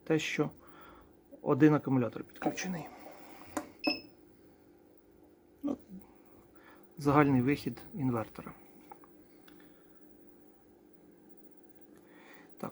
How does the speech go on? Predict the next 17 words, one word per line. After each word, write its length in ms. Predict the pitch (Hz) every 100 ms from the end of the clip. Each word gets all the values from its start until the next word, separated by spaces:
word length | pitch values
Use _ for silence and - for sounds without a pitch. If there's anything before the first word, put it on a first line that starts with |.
| -
підключимо 640 | 151 - 160 139 135 131 - - - -
вентилятор 520 | 147 147 151 135 127
просто, 400 | - 165 - 156
щоб 200 | - 143
показати. 480 | - - 175 202 -
Вентилятор 420 | 143 160 151 143
насправді 440 | 143 - 151 135
двадцять 1500 | 131 143 135 127 - - - - - - - - - - 143 135
дев'ять 360 | 156 143 143
ватт, 400 | 156 180 - -
йому 420 | 143 143 139 131 - - -
що 180 | - 156
він 160 | 143 151
робить, 260 | 147 135
що 160 | - 156
ні, 380 | 156 180 214 -
але 240 | 165 180